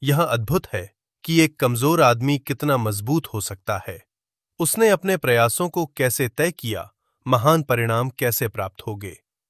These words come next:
वो जो थोड़े से ज्ञान के साथ शुरू होता है,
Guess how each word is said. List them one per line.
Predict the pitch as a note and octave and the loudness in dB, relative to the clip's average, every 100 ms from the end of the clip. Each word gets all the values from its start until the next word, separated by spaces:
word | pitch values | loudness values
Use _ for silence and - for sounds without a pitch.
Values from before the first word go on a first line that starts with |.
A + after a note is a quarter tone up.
| _ _ _ - | _ _ _ -4
वो | D3 G3 | 4 4
जो | G3+ G3+ | 4 0
थोड़े | - C#3+ F#3 | 0 2 2
से | G3 F3+ | 2 -2
ज्ञान | B2 A#2+ C#3 | 0 2 2
के | C#3+ | -2
साथ | C3 B2+ A#2+ - | -2 2 2 0
शुरू | - D#3 F#3+ | -6 -2 -2
होता | A2+ G2+ G#2+ G2+ | -4 -2 -2 -2
है, | G2 | -8